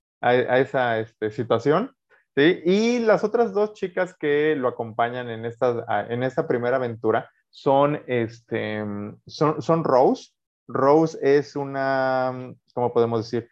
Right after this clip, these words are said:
Es una quimera, ¿no? Es una, es una chica así como que chica monstruo, ¿sí? Que, que pues ahora sí que ad-,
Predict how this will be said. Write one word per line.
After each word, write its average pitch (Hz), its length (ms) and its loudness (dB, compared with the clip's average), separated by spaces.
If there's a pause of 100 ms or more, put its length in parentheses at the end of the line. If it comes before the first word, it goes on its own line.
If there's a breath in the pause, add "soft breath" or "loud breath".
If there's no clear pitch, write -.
(140 soft breath)
Es 147 140 2
una 240 260 2
quimera, 135 640 0
¿no? 127 140 -4
Es 143 160 -6
una, 139 180 -6
es 120 120 -6
una 139 180 -2
chica - 260 -4
así 123 180 -4
como 120 280 -2
que 110 100 -6
chica 156 260 2
monstruo, 160 720 0 (340)
¿sí? 143 360 -2
Que, 113 760 4
que 113 60 -8
pues 107 120 -6
ahora 123 220 2
sí 143 120 -10
que 151 200 0
ad-, 120 240 -4